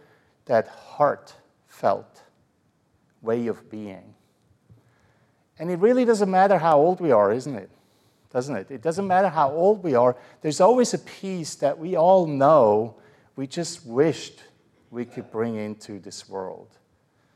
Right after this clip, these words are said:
Something that we have desired maybe for many years to be or to do or to change. We don't have to follow Jesus to do that.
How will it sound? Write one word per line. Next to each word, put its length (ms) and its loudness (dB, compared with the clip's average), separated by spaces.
Something 560 0
that 160 -2
we 140 -8
have 180 -10
desired 580 0
maybe 280 -8
for 140 -16
many 320 -14
years 420 -16
to 120 -20
be 560 -18
or 140 -14
to 160 -20
do 560 -18
or 120 -16
to 100 -18
change. 800 -20
We 120 -14
don't 180 -2
have 180 0
to 80 -14
follow 340 0
Jesus 520 -12
to 100 -20
do 220 -14
that. 300 -16